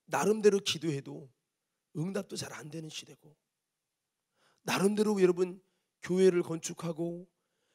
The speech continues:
여러분 나름대로 해도 이게 잘 안 되는 시대예요. 이, 이런 표현을 쓰면 좀 그런데, 제가 얼마 전에, 에, 어떤 목사님을 만났어요. 예, 거기는 나름대로, 음,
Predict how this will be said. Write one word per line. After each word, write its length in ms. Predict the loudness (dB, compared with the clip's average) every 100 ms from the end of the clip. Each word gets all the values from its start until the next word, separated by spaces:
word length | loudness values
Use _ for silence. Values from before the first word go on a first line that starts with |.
| _
여러분 160 | 0 2
나름대로 460 | 2 2 2 2 2
해도 280 | 0 -2 _ -12
이게 160 | -8
잘 180 | -6 -8
안 200 | -12 -10
되는 240 | -6 -6 -6
시대예요. 440 | -8 -12 -18 -20 _ _ _ _ _ _ _ _ -16 -14 -16 _
이, 60 | -2
이런 340 | -2 -2 -4
표현을 280 | -4 -6 -8
쓰면 180 | -8 -12
좀 100 | -10
그런데, 500 | -8 -8 -8 -12 -14 _ _ _ _ _ -12 -12 -4
제가 180 | 0 2
얼마 220 | 2 0
전에, 300 | 0 -4 -8 _ _ _ _ _ _
에, 500 | -20 -20 -20 -20 _ _ _ _
어떤 240 | -16 -14 -12
목사님을 480 | -8 -6 -6 -8 -12
만났어요. 480 | -14 -14 -16 -18 -20 _ _ _ _ _ -20 -20 -20 -20 -20 -20 -14
예, 100 | -12
거기는 440 | -8 -2 2 2 0
나름대로, 680 | 2 2 2 -2 -4 -12 -18 _ _ _ _ _ _ _ _ _ _ _ _ -18
음, 480 | -16 -16 -20 -20